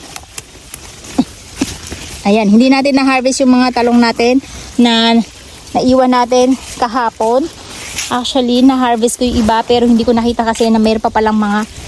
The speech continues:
talong ay naiwan at nabali. Ayan, sobrang lutong. Nabali natin. Ito pa isa guys, oh. Ito naman yung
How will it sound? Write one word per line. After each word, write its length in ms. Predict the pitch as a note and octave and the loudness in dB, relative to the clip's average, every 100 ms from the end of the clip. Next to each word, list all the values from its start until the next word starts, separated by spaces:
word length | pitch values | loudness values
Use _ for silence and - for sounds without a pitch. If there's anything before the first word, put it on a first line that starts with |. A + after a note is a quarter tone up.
| - - | -16 -4
talong 380 | G#3+ G#3+ G#3+ A#3 - - - - - - - - | -2 2 0 0 -6 -14 -18 -18 -16 -18 -12 -4
ay 60 | F4+ | -2
naiwan 440 | D#4+ D4+ D#4 C4+ | 0 2 2 2
at 80 | C4+ | 0
nabali. 440 | C#4 C4+ D#4+ C#4 C#4 | 0 2 2 2 2
Ayan, 240 | C4 C#4+ C4+ | 2 2 2
sobrang 320 | D4+ C#4 D4 | 0 2 2
lutong. 480 | D4 - D4+ C#4 C4 | 2 2 4 4 4
Nabali 400 | A#3+ B3+ C4 C#4+ | 2 2 2 2
natin. 560 | C#4+ C4+ B3+ A#3 A3 A3+ - - - - - - - - - | 2 2 0 0 0 -4 -8 -18 -20 -20 -16 -16 -16 -18 -12
Ito 140 | B3+ B3 | -10 -6
pa 120 | B3 | -2
isa 240 | B3 B3+ B3+ | -2 0 0
guys, 360 | A#3+ A3+ - | 2 0 0
oh. 160 | - G#3 F3 - - - - - - - | -2 -2 -2 0 0 0 -2 -12 -16 -6
Ito 160 | - A#3+ | -2 0
naman 460 | D4+ D#4+ C#4+ C#4+ D4 | 2 2 2 2 4
yung 240 | D4 E4+ | 4 2